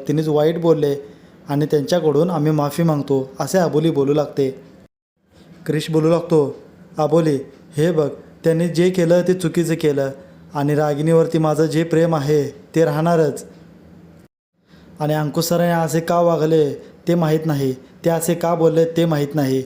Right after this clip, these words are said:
पण माझं प्रेम रागिनीवरती असणारच कायम. आधी जसं होतं ते आता पण तसंच आहे, पण माझ्या आईला आता मी काय सांगणार?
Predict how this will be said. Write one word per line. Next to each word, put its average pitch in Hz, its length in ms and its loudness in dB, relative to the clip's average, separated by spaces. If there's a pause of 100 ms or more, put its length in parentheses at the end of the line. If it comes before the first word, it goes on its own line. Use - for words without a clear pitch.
(500)
पण 156 140 -2
माझं 151 320 0
प्रेम 165 320 0 (380)
रागिनीवरती 160 640 0
असणारच 156 560 0
कायम. 135 400 -2 (640)
आधी 143 240 0
जसं 160 240 2
होतं 156 440 2 (160)
ते 165 60 2
आता 156 300 0
पण 165 280 -2
तसंच 170 300 -2
आहे, 135 240 -4 (420)
पण 160 140 0
माझ्या 156 280 0
आईला 165 300 0
आता 175 140 -2
मी 175 140 0
काय 175 200 0
सांगणार? 147 400 -2